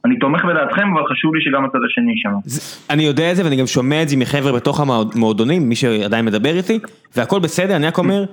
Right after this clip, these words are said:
Speaker 2: אז אתה תשלם פרמיה של עוד ארבעים אחוז, בסדר?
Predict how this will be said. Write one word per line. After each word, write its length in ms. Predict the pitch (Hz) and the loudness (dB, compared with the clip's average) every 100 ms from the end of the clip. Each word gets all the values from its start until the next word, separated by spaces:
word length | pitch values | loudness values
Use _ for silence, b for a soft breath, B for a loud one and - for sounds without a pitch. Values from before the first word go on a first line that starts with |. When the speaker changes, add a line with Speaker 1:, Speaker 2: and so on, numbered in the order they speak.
| - | -6
Speaker 2:
אז 200 | 135 139 - | -4 -2 -2
אתה 100 | - | -4
תשלם 340 | - 180 196 | -2 0 0
פרמיה 400 | 190 170 175 180 | 0 0 0 0
של 160 | 151 143 - | 0 -2 0
עוד 220 | 156 131 | 0 0
ארבעים 300 | 113 101 98 | -2 -2 -4
אחוז, 360 | 92 107 98 90 | -6 -6 -6 -6
בסדר? 320 | 104 175 | -4 -2